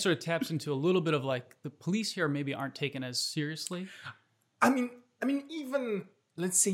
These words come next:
Speaker 2: even in the U S, I mean, I, obviously I know more of the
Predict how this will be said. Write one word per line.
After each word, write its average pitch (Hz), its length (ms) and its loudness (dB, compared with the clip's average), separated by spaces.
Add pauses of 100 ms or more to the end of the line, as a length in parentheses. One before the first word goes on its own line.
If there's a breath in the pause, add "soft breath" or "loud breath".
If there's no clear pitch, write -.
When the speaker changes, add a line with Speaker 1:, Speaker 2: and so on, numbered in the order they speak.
Speaker 2:
even 208 200 -6
in 175 60 2
the 139 200 2
U - 80 2
S, 123 200 4
I 120 100 -6
mean, 120 100 -6 (160)
I, 143 200 -4 (460)
obviously 160 320 2 (200)
I 135 140 2
know 170 640 2 (440)
more 165 440 4
of 139 80 -4
the 139 100 -2